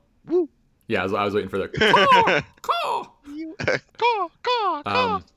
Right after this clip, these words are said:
Speaker 2: they re-signed Jalen Richard. Um, I mean, they made a lot of, like, small moves. Um, they said Ryan Grant, and of course they brought in Vontaze Classic.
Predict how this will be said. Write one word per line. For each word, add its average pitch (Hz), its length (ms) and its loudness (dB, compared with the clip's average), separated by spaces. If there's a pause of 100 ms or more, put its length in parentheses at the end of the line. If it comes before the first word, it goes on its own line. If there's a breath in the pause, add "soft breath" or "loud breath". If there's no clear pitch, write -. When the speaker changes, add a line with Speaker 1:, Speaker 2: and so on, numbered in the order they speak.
(440 soft breath)
Speaker 2:
they 120 60 -6
re-signed 127 260 -4
Jalen 117 220 -2
Richard. 101 600 -8
Um, 95 220 -8
I 110 60 -6
mean, 135 100 -4
they 160 80 -4
made 165 100 -2
a 151 60 -2
lot 113 140 -2
of, 104 60 -4
like, 92 120 -6
small 92 380 -10
moves. 85 180 -14 (200)
Um, 90 200 -10
they 92 80 -16
said 90 140 -12
Ryan 90 280 -10
Grant, 87 180 -12 (180)
and 151 340 -2
of 139 160 -6
course 113 320 -2
they 101 140 -4
brought 98 260 -8
in 95 80 -12
Vontaze 92 360 -14 (120)
Classic. 95 380 -12